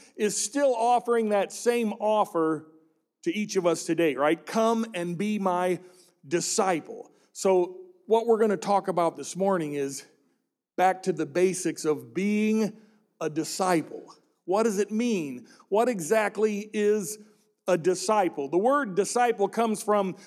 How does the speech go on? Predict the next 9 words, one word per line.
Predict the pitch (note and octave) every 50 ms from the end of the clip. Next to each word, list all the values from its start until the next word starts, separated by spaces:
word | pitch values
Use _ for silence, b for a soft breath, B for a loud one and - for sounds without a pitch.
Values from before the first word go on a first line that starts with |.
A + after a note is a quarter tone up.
| B B B
well, | F3+ F3+ F3+
the | D#3+ F3
Latin | E3+ G3 G#3 A3+ A#3 A3+ G3+ G3 F#3+
word | F#3+ F#3+ F#3+ G3 F3+ E3+ - - - -
discipulus | - E3+ D#3+ - - - G#3 A3 A3+ A3 - G3+ A3 G#3+ A3 A3 A3 G#3 G#3+ -
and | F3 E3+ D#3+
the | D#3
Greek | D3+ C#3+ F#3 A3 A3 - -
word | G#3 G#3 G#3 G3+ F3+ -